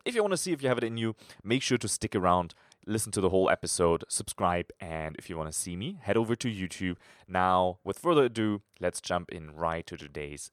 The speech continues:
episode. In this video today, I'm gonna reveal the actual profits behind a seven-figure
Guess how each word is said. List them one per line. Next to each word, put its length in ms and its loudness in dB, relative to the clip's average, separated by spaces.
episode. 480 -12
In 80 -2
this 120 0
video 180 2
today, 300 2
I'm 120 -2
gonna 180 0
reveal 580 -2
the 160 -10
actual 340 -2
profits 720 0
behind 340 -2
a 40 -4
seven-figure 1400 2